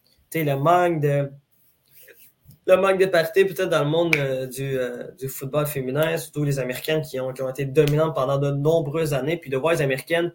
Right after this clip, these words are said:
perdre en huitième de finale, écoute, dans une, dans une défaite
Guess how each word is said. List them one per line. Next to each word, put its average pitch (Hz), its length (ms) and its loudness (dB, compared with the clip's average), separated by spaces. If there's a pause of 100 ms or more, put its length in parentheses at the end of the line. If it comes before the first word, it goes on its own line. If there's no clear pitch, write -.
(420)
perdre 196 200 6
en 170 40 2
huitième 175 240 0
de 151 60 2
finale, 175 300 2
écoute, 208 220 6
dans 175 80 6
une, 156 300 0 (760)
dans 160 180 6
une 160 300 2
défaite 226 720 4